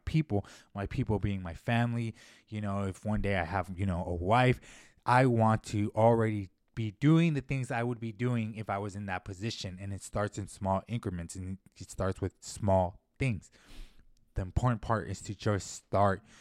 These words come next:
doing it, doing it, doing it, doing it, and eventually it grows. That's how I managed to get to where I am today and being able to afford a pretty penny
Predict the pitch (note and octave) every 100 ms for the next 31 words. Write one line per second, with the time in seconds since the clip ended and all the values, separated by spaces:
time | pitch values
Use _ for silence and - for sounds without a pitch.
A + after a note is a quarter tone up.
0 | - - _ _ _ - A#2 A#2+ G2 F2
1 | D#2+ _ _ _ _ _ _ _ A#2 A#2
2 | G2+ F2 - A2 A#2 G#2+ F2+ - A#2+ B2+
3 | A#2+ G2 F#2+ G2+ G2+ G#2 F#2+ G#2+ - G#2+
4 | G2+ F#2 - - A2 A2+ F#2 - F#2+ G2+
5 | - G2+ F#2+ F#2 F#2 F#2 F#2 - F2+ F#2+
6 | F2+ - G2 F2+ F2+ F#2 G2 F2 F2 -
7 | A#2 C#3 B2 - _ _ _ _ _ -
8 | G2 G2+ G2 F#2 G2 G2+ F2+ - F3+ D3
9 | F#2+ _ _ G2+ - A2 G2+ - G#2+ F#2
10 | E2+